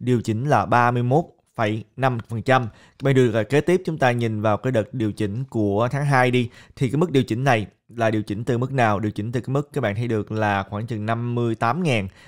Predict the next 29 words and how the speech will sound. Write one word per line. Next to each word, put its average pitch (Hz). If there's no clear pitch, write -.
điều 120
chỉnh 110
xuống 143
chỉ 147
còn 107
có 110
bốn 131
mươi 131
hai, 120
bốn 120
mươi 147
ba 123
ngàn 113
mà 98
thôi. 117
Điều 117
chỉnh 135
tổng 143
cộng 104
là 101
hai 123
mươi 117
sáu 123
phẩy 147
năm 127
mươi 117
ba 110
phần 104
trăm. 110